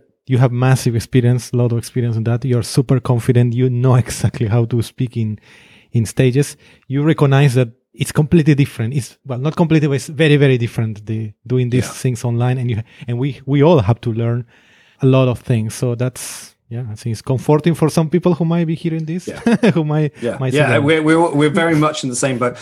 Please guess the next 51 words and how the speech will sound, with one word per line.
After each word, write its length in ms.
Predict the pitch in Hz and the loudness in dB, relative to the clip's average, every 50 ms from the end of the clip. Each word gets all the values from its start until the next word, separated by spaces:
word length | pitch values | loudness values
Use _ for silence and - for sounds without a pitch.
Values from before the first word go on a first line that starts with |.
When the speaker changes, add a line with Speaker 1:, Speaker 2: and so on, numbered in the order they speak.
| - - - | -18 -10 -4
Speaker 2:
And 80 | - - | 0 0
for 60 | 151 147 | 2 2
Speaker 1:
<laughs> 140 | 165 185 | 2 2
Speaker 2:
some 120 | 226 254 240 | 0 0 0
people, 260 | 240 226 - - 170 | 0 -2 -4 -2 -2
this 180 | 160 151 156 180 | -2 -2 -2 -4
may 80 | 170 | -4
actually 300 | 170 175 170 151 - 175 | -4 -4 -6 -6 -6 -4
also 180 | 156 143 156 151 | -2 0 0 0
be 100 | 151 147 | 0 0
a 60 | 151 | -2
strength. 720 | - - - - 208 220 165 92 76 - - - - - _ - - - _ _ - | -2 -4 -4 -6 -6 -8 -8 -8 -10 -14 -16 -18 -18 -18 _ -20 -20 -20 _ _ -2
I 140 | 120 123 120 | -2 -2 0
think, 340 | - - 165 156 151 151 - - | 2 2 0 0 0 -4 -12 -16
uh, 800 | - - - - - _ _ _ _ _ _ _ _ _ - 147 | -18 -18 -18 -20 -20 _ _ _ _ _ _ _ _ _ -16 -8
for 120 | 139 147 | -4 -2
some 200 | 139 - 175 165 | 0 2 2 2
people, 400 | 147 156 156 156 - 143 131 123 | 2 2 2 2 2 2 2 0
this, 200 | - 131 - - - 147 143 - | 0 -2 -4 -4 -6 -10 -12 -8
this 180 | - 123 120 - | -6 -6 -4 -2
may 140 | 135 127 123 | -2 -2 -2
be 100 | 113 117 | -2 -2
more 220 | 110 113 143 147 139 | 0 2 2 2 2
terrifying, 560 | - 139 123 104 95 - - 104 95 110 110 | 2 0 0 0 -2 -4 -6 -4 -4 -4 -2
particularly 420 | - 143 - 196 196 - - 147 | -2 0 0 0 0 0 0 0
if 100 | 135 - | 0 0
they're 180 | - 127 131 135 | 0 -2 -2 -2
already 260 | 123 127 135 127 123 | -2 -2 -2 -2 -4
confident 720 | - - - 147 165 151 - - - - 135 - - - - - - | -4 -2 0 0 0 0 0 -2 -2 -4 -6 -8 -8 -8 -8 -8 -8
in 220 | 117 110 101 90 92 | -8 -6 -6 -6 -4
being 140 | 101 98 | -4 -2
able 120 | 98 95 - | -4 -4 -4
to 100 | - - | -4 -6
speak. 400 | - - - 143 127 - - - | -4 -2 -2 -2 -2 -2 -4 -6
It 120 | 113 - | -8 -6
feels 280 | - - 139 131 117 - | -2 0 2 2 2 2
like, 200 | 113 110 - - - | 0 -2 -4 -4 -2
"Oh, 240 | 160 151 98 - - - | 0 0 0 -2 -4 -8
actually, 220 | - 113 - - | -8 -6 -4 -4
I'm 120 | 92 104 101 | -4 -4 -4
not 160 | 123 147 - | -6 -6 -6
confident 520 | - - 113 87 - - - 76 71 - | -4 -4 -4 -4 -6 -10 -10 -10 -10 -10
anymore. 480 | - 82 78 73 69 67 67 80 87 87 | -12 -12 -12 -12 -12 -12 -12 -10 -10 -6
I 20 | |
don't 220 | 98 107 107 104 104 | -2 0 0 0 0
know 60 | 101 | -2
Speaker 1:
Mm. 60 | 107 | -4
Speaker 2:
how 60 | 98 90 | -6 -8
to 60 | 85 | -4
do 100 | 82 131 | -2 0
this." 200 | 139 104 80 - | 0 0 -2 -6